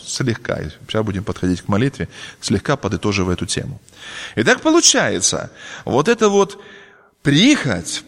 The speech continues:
похоть, которой движим человек, он зачастую выдает желаемое, хотение, желание. Бог производит действие хотения или желания. А тут, получается,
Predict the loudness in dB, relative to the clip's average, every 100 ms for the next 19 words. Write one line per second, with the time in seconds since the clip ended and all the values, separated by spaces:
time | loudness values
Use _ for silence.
0 | -4 2 2 2 -2 0 -2 2 4 4
1 | 4 4 6 4 4 4 4 4 4 4
2 | 2 2 2 2 0 4 4 6 4 2
3 | 0 0 2 2 4 4 4 2 2 4
4 | 4 4 2 0 -2 0 2 4 4 4
5 | 4 4 4 2 0 -4 -8 -16 _ _
6 | _ _ -20 -20 -12 -2 0 2 0 2
7 | 2 2 4 4 2 0 0 0 0 0
8 | 0 0 0 -2 -4 -4 0 2 2 2
9 | 2 0 0 0 0 0 2 4 4 4
10 | 4